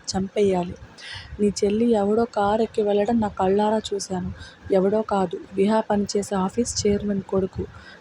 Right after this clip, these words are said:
అర్జెంట్ వర్క్ మీద ముంబై తీసుకెళ్తున్నామని నాకు నిన్నే కాల్ చేసి చెప్పారని గట్టిగా చెప్తుంది." కుసుమ మాటలకి విహాన షాక్ అయితే, సంపత్ మాత్రం "చెల్లి చేసిన చండాలాన్ని కప్పిపుచ్చాలనుకుంటున్నావా?" అని పళ్ళు బిగబట్టి అడుగుతాడు.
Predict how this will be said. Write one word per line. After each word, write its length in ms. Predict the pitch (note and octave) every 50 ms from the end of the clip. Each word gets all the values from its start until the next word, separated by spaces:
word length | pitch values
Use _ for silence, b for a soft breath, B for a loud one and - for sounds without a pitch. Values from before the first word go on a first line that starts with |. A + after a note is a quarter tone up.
| - -
అర్జెంట్ 400 | G3+ G3 F#3+ F#3 F3+ A#3 A3+ A3 G#3+
వర్క్ 220 | G#3 G3 G3+ -
మీద 160 | - G#3+ G#3 G#3+
ముంబై 340 | G3+ G3 F#3+ G3+ G3+ G#3+ G#3+
తీసుకెళ్తున్నామని 880 | - G#3 G3+ - - - G3 F#3+ F#3+ - G3 G3 G3 F#3+ F#3 G3 A3 A#3
నాకు 240 | A3+ G3 F#3 F3+ F#3
నిన్నే 300 | F3+ F#3 F#3 F#3+ G3+ G#3
కాల్ 300 | - - F#3+ F#3 F#3 G3
చేసి 240 | - - G3 F#3 -
చెప్పారని 540 | - F#3+ F3 - - F#3+ F#3 F#3 G3 A#3 A3
గట్టిగా 480 | G3 F#3+ - - - - A3 G3+ A3
చెప్తుంది." 520 | G#3 - G3+ F3+ - - F#3 F3+ F#3 F#3 F#3+ B B B B B B B B - -
కుసుమ 280 | - A#3 A3+ - - C4+
మాటలకి 480 | B3 A#3+ A3+ A3 A3 - A3+ A3+ - A3+
విహాన 340 | G3 G#3 F#3+ G3 G#3+ A3 A3 G#3+
షాక్ 320 | G#3+ - G3+ F#3+ G3 -
అయితే, 240 | G3 F#3+ F#3 - F#3 F#3+
సంపత్ 460 | F#3+ - G3 F#3+ G3+ - A#3+ A#3 - -
మాత్రం 300 | G#3+ G3+ F#3+ - F#3+ F#3+ F#3+
"చెల్లి 300 | - - G3 G3 G#3 A3
చేసిన 300 | A3 - A3+ A3 - G#3 G3+ F3+
చండాలాన్ని 720 | - - F#3 F#3 G3+ G#3+ G#3+ G#3 G#3 G3 F#3+ F3+ F3+ F#3 G3+ - - B B B B B B B -
కప్పిపుచ్చాలనుకుంటున్నావా?" 1400 | - G3+ F#3+ - A#3+ A#3+ - B3 A3+ - - A3 G#3+ G#3 G#3 G#3 G3+ G3+ G3 - G3+ F#3+ F#3 F#3 F#3+ F#3 F#3 F#3+ F#3+
అని 160 | F#3 F3+ F#3 F3+
పళ్ళు 320 | - - F#3+ G3+ G#3 A3
బిగబట్టి 520 | G3+ F#3+ G#3 G3 G3+ G3 G#3 G3+ - -
అడుగుతాడు. 520 | G3+ F#3+ F3 F3+ F#3 - F3+ E3+ E3 E3